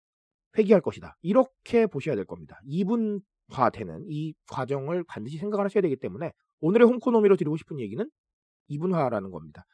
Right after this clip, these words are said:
피자의 상황도 그럴 거예요. 뭐 밖에서 외식으로 즐기시는 분들도 많으시고 그리고 전문점에서 주문하시는 분들도 계시겠지만 결국은 이 홈코노미라는 부분에 익숙해져서, 어, 홈코노미 상품을 택하시는 분도 많을 것이다.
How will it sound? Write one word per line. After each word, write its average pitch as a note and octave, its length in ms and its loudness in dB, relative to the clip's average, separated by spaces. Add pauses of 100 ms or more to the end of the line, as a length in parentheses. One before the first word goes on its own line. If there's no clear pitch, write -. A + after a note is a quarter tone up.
(480)
피자의 D4 720 6
상황도 B3+ 360 -2
그럴 G3+ 180 4
거예요. F#3 420 4
뭐 D#3 200 -2 (280)
밖에서 G#3+ 340 2
외식으로 F3+ 420 4
즐기시는 E3 400 -4
분들도 D3+ 280 -6
많으시고 A2 520 -6
그리고 C#3+ 140 -6
전문점에서 E3 800 0
주문하시는 E3+ 440 -2
분들도 D3+ 240 -4
계시겠지만 C3 460 -4 (340)
결국은 F3 380 2 (220)
이 D3+ 80 0
홈코노미라는 G#3 720 2
부분에 C#3+ 280 -6
익숙해져서, A2+ 460 -4 (460)
어, B2+ 80 -6
홈코노미 A#3 580 2
상품을 F#3+ 500 -2 (480)
택하시는 A3 440 0
분도 C3+ 280 -8
많을 C3 200 -4
것이다. - 420 -10